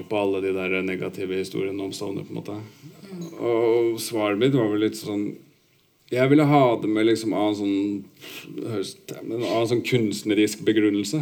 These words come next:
Speaker 1: fordi jeg synes det var, det er interessant når sånne ting skjer, å se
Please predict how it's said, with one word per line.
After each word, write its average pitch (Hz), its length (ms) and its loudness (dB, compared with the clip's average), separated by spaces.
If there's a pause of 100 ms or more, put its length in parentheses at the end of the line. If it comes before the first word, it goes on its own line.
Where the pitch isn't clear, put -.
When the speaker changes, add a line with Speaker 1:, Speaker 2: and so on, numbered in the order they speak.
(120)
Speaker 1:
fordi 117 160 2
jeg 113 160 2
synes 107 160 -6
det 110 100 0
var, 107 140 2
det 95 180 -2
er 117 160 2
interessant 123 640 -4
når 117 240 -2
sånne 110 220 -6
ting 113 160 -2
skjer, 117 340 -2
å 120 80 -4
se 101 160 -8